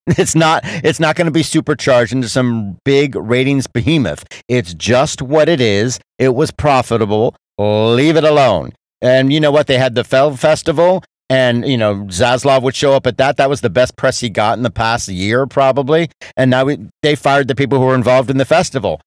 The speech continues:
Now they're not necessarily fired. Now some people who were gone are coming back. Maybe they won't screw it over completely. But, you know, it's, it's ridiculous. They moved them out of their offices.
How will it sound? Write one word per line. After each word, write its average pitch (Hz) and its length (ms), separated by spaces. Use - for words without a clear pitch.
Now 131 420
they're 131 140
not 120 220
necessarily 113 600
fired. 107 460
Now 117 240
some 120 180
people 113 280
who 107 80
were 101 100
gone 98 340
are 104 60
coming 98 400
back. 92 320
Maybe 117 320
they 113 100
won't 107 220
screw 110 340
it 101 60
over 101 200
completely. 98 600
But, 107 320
you 127 140
know, 92 280
it's, - 280
it's 139 160
ridiculous. 143 460
They 120 120
moved 147 300
them 156 120
out 143 140
of 139 80
their 117 140
offices. 101 680